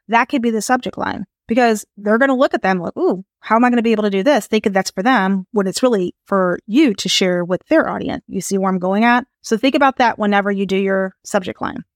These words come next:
All right, that is the framework of a great pitch. Like I said, it's gonna evolve, it's gonna change over time. Just remember the host that you're pitching to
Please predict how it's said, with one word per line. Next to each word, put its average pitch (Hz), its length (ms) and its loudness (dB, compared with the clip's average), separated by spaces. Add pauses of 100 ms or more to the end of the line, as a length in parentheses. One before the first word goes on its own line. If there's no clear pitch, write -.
(400)
All 247 140 2
right, 190 240 -6
that 285 140 2
is 370 140 -4
the 349 100 -2
framework 254 480 2
of 214 120 0
a 214 60 0
great 180 240 -4
pitch. - 420 -10
Like 214 220 2
I 269 140 2
said, 190 260 0
it's - 160 -6
gonna 208 220 0
evolve, 196 380 2
it's - 120 -8
gonna 202 160 0
change 196 320 2
over 196 180 2
time. 170 540 -4 (560)
Just 269 180 0
remember 359 260 2
the 311 80 0
host 226 280 0
that 240 80 0
you're 226 120 2
pitching 208 340 -2
to 180 600 0